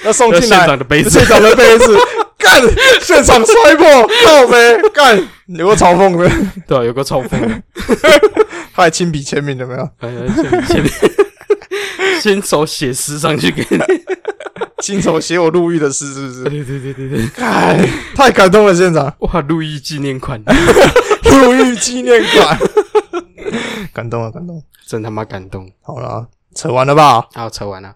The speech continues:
Speaker 1: 该进入今天的主题了吧？
Speaker 2: 今天主题是什么？
Speaker 1: 还是直接就直接瞎干话又录一期？
Speaker 2: <laughs> 你是不是想不到该怎么讲这个主题，
Speaker 1: 哎呀。
Speaker 2: 所以你就准备瞎干话录？
Speaker 1: 那你们瞎干话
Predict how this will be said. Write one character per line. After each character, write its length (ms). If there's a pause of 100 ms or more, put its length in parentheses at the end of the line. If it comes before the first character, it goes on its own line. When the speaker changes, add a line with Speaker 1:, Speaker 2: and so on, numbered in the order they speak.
(160)
Speaker 1:
该 140
进 160
入 80
今 100
天 100
的 60
主 100
题 140
了 80
吧？ 280 (360)
Speaker 2:
今 140
天 60
主 120
题 140
是 120
什 60
么？ 80 (600)
Speaker 1:
还 140
是 160
直 220
接 100
就 160
直 100
接 160 (480)
瞎 240
干 160
话 160 (140)
又 80
录 180
一 60
期？ 240 (400)
Speaker 2:
<laughs> 340
你 80
是 120
不 40
是 80
想 140
不 80
到 200
该 180
怎 120
么 80
讲 220
这 100
个 120
主 200
题， 240 (240)
Speaker 1:
哎 60
呀。 80
Speaker 2:
所 80
以 60
你 100
就 80
准 180
备 120
瞎 180
干 200
话 200
录？ 100 (200)
Speaker 1:
那 80
你 80
们 180
瞎 180
干 200
话 100